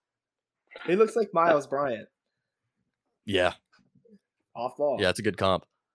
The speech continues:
Speaker 2: Miles Bryant is so bad. All right, I think we move on to our N B A Cup talk,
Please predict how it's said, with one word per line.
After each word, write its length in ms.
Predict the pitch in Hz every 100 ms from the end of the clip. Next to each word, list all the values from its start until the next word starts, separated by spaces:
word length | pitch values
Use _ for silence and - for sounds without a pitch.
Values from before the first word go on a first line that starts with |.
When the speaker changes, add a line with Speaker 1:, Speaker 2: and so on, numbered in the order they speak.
| _ _ _ _ _ _ - _ - _ _ _ _ _ _ _ _ -
Speaker 2:
Miles 180 | 92 90
Bryant 260 | 95 87 85
is 80 |
so 160 | - 87
bad. 280 | 85 90 87 _ _ _ _ _ _ _ _ _ _ _ _ _ _ _ -
All 100 | 120
right, 220 | 113 131 - -
I 100 | 107
think 220 | 127 123
we 120 | 127
move 340 | 117 120 117 110
on 360 | 107 110 110 101
to 500 | - 107 104 104 110 _ _ _ _ -
our 200 | 98 101
N 160 | - 104
B 160 | 104 101
A 100 | 98
Cup 280 | 101 95 -
talk, 320 | 95 98